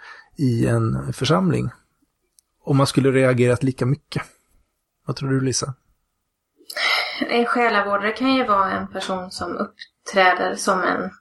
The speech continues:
Speaker 2: eh, terapeut. Alltså en som man får prata med och ha ett djupt samtal med om hur man mår. Medan ett medium är en som säger att nu genom mig får du kontakt med någon annan.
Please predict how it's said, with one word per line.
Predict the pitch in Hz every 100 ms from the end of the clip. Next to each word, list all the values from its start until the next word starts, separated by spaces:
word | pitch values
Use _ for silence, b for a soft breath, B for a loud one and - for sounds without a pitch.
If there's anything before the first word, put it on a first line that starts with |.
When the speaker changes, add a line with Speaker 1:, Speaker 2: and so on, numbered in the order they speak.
| _ _ _ _ 185
Speaker 2:
eh, | 180 - _ -
terapeut. | 185 - 226 - - - - _ _ -
Alltså | 208
en | 208
som | 196 196
man | 185
får | 190
prata | - 202 196 208
med | 208 185
och |
ha | 180 190
ett | - - -
djupt | 196 196 -
samtal | 208 208 - 202
med | 214 180
om | 185 190
hur | 180
man | 185 190
mår. | 185 202 202 - B B B B B
Medan | 196 190
ett | 190 196
medium | 196 190 175 185 180
är | 175 185
en | 180 185
som | - 185 185 185 - _ _ _ _ - -
säger | 185 180 185 185
att | 190 202
nu | 185
genom | 180 180 180
mig | 202 196
får | -
du | -
kontakt | - 180 185 - 185
med | 185
någon | 190
annan. | 180 185 208